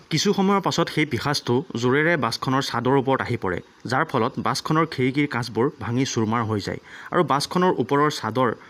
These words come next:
ভঙা অংশ এটাৰে পিশাচটোৰ এটা ডেউকা বাছখনৰ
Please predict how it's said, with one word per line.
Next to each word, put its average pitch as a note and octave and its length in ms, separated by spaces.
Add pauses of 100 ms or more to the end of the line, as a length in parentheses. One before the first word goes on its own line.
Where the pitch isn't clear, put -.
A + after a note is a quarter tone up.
(180)
ভঙা C3+ 260 (160)
অংশ B2 160 (140)
এটাৰে A2 200 (300)
পিশাচটোৰ F#3 500 (160)
এটা D#3 140 (100)
ডেউকা C#3 280 (240)
বাছখনৰ D3 400